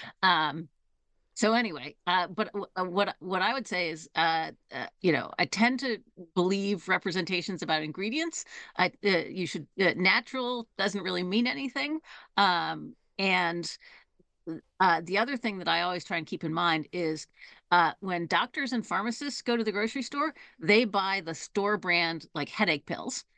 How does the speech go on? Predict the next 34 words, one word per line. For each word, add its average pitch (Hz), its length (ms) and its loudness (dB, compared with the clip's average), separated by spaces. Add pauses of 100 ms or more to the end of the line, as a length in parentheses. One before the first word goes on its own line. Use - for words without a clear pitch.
(140)
because 175 520 2
they 190 180 0
know 196 320 0
the 170 120 -6
ingredients 175 400 -4
are 165 60 -2
all 165 100 0
the 165 60 -6
same. 147 320 -4 (320)
When 196 380 4
bakers 202 640 -2
go 165 240 0
to, 160 120 -6 (160)
to 170 400 4
the 165 140 -2
grocery 160 340 -2
store, 156 360 -2 (220)
they 202 200 4
buy, 190 380 0 (120)
like, 160 240 -6
the 170 300 2
generic 180 440 2
flour 170 720 -2 (160)
and 156 480 2 (280)
butter 208 460 2 (180)
because 214 340 4
they 240 200 0
know 185 200 -2
it's 160 140 -8
all 127 140 -6
the 117 120 -8
same. - 300 -8 (220)
So, 196 460 2 (280)
uh, 180 340 6